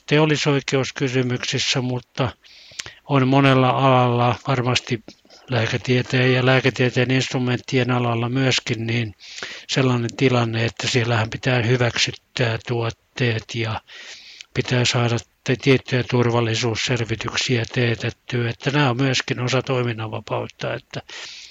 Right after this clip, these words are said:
jos ei saakaan tuotetta läpi jostakin testeistä, niin se on selvä toiminnan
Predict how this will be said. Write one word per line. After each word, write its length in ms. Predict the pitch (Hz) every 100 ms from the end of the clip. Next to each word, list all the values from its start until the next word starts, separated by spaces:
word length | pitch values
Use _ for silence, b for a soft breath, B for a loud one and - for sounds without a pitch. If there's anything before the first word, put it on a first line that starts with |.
| B
jos 180 | 143 127
ei 100 | 127
saakaan 500 | 117 143 127 - 127
tuotetta 680 | 135 131 127 117 - 120 123
läpi 300 | 127 - 117
jostakin 520 | 117 - - - 113
testeistä, 880 | - 123 - - 127 127 - - 131 _ _ _ _ -
niin 120 | 123
se 120 | 127
on 120 | 123
selvä 280 | 131 123 113 -
toiminnan 580 | 123 113 113 107 110